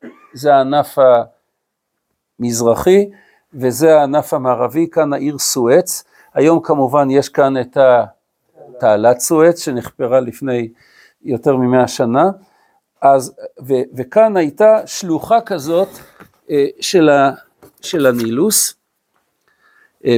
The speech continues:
פלוסיום, שבזרוע עברה הזרוע הפלוסית של הנילוס, הוא נקרא שיחור, לכן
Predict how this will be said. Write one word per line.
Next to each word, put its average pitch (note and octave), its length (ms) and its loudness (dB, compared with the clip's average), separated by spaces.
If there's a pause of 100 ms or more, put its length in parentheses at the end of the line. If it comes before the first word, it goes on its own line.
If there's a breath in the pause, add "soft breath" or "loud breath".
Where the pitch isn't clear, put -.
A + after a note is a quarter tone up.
(100)
פלוסיום, D#3+ 640 2
שבזרוע C3 540 -2
עברה C#3+ 240 2
הזרוע C3+ 300 0
הפלוסית C#3 600 -6
של A#2+ 180 -6
הנילוס, D3+ 580 -4 (140)
הוא A#2+ 140 -8
נקרא A2+ 280 -2
שיחור, F#3+ 680 0 (600 soft breath)
לכן F#3+ 520 0